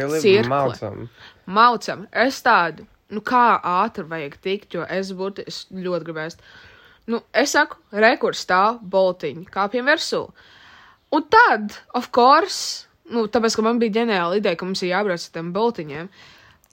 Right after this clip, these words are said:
Speaker 2: Es nezinu, kas tieši tavā galvā pateica, jā, es esmu adekvātā stāvoklī, lai s-, s-, vienkārši, s-, lai
Speaker 1: Nē, nē,
Speaker 2: nostātos
Speaker 1: nē.
Speaker 2: priekšā
Speaker 1: Nē, nē,
Speaker 2: un
Speaker 1: nē.
Speaker 2: brau-,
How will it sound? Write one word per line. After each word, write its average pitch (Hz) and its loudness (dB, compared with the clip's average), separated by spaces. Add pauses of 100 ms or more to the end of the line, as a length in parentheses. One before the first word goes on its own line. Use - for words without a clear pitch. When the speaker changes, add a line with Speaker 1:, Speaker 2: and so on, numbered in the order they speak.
(340)
Speaker 2:
Es 320 4
nezinu, 359 4
kas 240 4 (140)
tieši 233 -2
tavā 220 2
galvā 202 4
pateica, 196 -4
jā, 214 2 (180)
es 220 -4
esmu 208 -2
adekvātā 202 -2
stāvoklī, 185 -4
lai 165 -6 (120)
s-, - -20 (140)
s-, - -20
vienkārši, 208 -4
s-, - -20
lai 190 -4
Speaker 1:
Nē, 160 -4
nē, 165 0
Speaker 2:
nostātos 208 4
Speaker 1:
nē. 156 -6
Speaker 2:
priekšā 214 0
Speaker 1:
Nē, 113 -4
nē, 127 -6
Speaker 2:
un 190 -2
Speaker 1:
nē. 185 0
Speaker 2:
brau-, 226 6